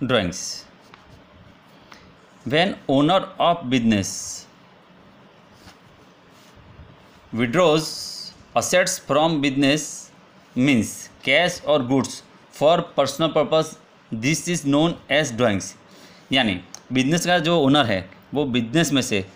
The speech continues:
अपने पर्सनल यूज़ के लिए जो असेट्स या कैश ले जाता है उसको हम बोलेंगे ड्राइंग। ठीक है, यानी कैपिटल का अपोजिट हो गया ड्राइंग्स। कैपिटल मीन्स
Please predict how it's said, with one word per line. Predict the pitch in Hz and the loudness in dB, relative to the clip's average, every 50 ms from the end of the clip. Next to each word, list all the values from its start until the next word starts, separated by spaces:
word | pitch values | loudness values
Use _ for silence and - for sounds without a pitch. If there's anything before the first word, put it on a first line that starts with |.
| - - - - - - - - - - - - | -20 -20 -20 -20 -20 -20 -20 -20 -20 -20 -4 -2
अपने | - - - - 156 165 175 180 180 - | 0 0 0 0 0 0 0 0 0 -2
पर्सनल | 139 127 - - 165 170 185 185 - - | -2 -2 0 0 2 2 2 0 0 0
यूज़ | 127 131 147 156 151 - | 0 2 2 0 0 0
के | 180 170 | 0 2
लिए | 135 123 107 98 90 92 - - - - - - - - | 4 4 2 2 0 -4 -8 -16 -20 -20 -20 -20 -16 -12
जो | - 113 104 127 147 170 - 120 | -10 -8 -2 0 0 2 2 0
असेट्स | 113 - 180 165 139 - - - - - | 0 2 2 2 2 2 -2 -10 -8 -2
या | 131 143 147 - | 0 0 0 0
कैश | - 151 156 - | 0 -2 0 2
ले | 123 127 | 0 2
जाता | 131 151 151 151 135 | 2 2 2 2 2
है | 113 104 104 | 2 2 0
उसको | 123 117 101 - - | -2 -6 -6 -2 -2
हम | 147 143 143 | 0 0 2
बोलेंगे | 135 131 127 127 127 160 196 208 - - - - - - - - | 2 2 2 2 2 0 -2 -2 -6 -16 -20 -20 -20 -20 -14 -4
ड्राइंग। | 120 127 120 95 90 87 87 - - - - - - - | 0 0 0 0 0 -6 -10 -16 -20 -20 -20 -20 -18 -6
ठीक | - 156 151 | -6 -4 -2
है, | 175 185 180 180 - - - - | -2 -2 -4 -6 -14 -18 -8 -2
यानी | 135 147 170 175 | -2 0 0 -2
कैपिटल | - - 143 135 135 156 180 | -2 -2 -2 -2 0 -2 -2
का | 190 185 175 | 2 2 2
अपोजिट | 160 147 - 175 170 175 165 | 2 2 2 -2 -2 0 0
हो | 170 170 | 0 0
गया | 165 170 175 175 165 | 2 2 2 2 2
ड्राइंग्स। | 139 147 139 113 101 101 - - - - - - - - - - - - - - - - - - - - | 2 2 0 0 0 -4 -6 -10 -14 -18 -20 -20 -20 -20 -20 -20 -20 -20 -20 -20 -20 -20 -20 -20 -8 0
कैपिटल | 147 147 139 175 180 180 175 | 0 2 4 4 4 4 4
मीन्स | 170 165 170 175 175 - - | 4 4 4 2 0 -4 -10